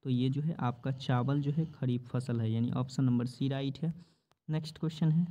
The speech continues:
सोपानी कृषि किस राज्य में प्रचलित है?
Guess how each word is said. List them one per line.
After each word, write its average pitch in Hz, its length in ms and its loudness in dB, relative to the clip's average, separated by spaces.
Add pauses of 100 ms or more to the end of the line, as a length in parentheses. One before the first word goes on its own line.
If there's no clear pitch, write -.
(120)
सोपानी 143 580 4
कृषि 131 360 2
किस 135 260 -4
राज्य 123 300 2
में 131 160 6
प्रचलित 120 520 0
है? 110 200 -2